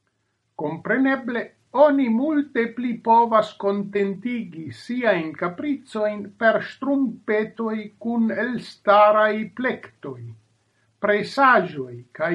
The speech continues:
klasikaj motivoj, kiel strioj, steloj, kvadratoj. Tamen, ĉirilate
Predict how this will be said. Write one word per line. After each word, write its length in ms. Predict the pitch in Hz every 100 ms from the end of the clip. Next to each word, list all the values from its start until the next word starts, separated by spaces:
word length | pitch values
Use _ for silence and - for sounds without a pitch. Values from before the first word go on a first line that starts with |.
| 175
klasikaj 800 | 170 151 - - 302 - 247 240
motivoj, 720 | 247 254 - 240 180 127 123 110 - _
kiel 420 | - 185 160 135
strioj, 800 | - - 190 240 233 208 170 143 -
steloj, 760 | - - - 190 214 208 185 147 -
kvadratoj. 880 | - 147 147 190 196 - - 120 110 - _ _ _ _ _ _ _ -
Tamen, 440 | 285 294 240 214 -
ĉirilate 880 | - 208 185 165 214 262 214 - 220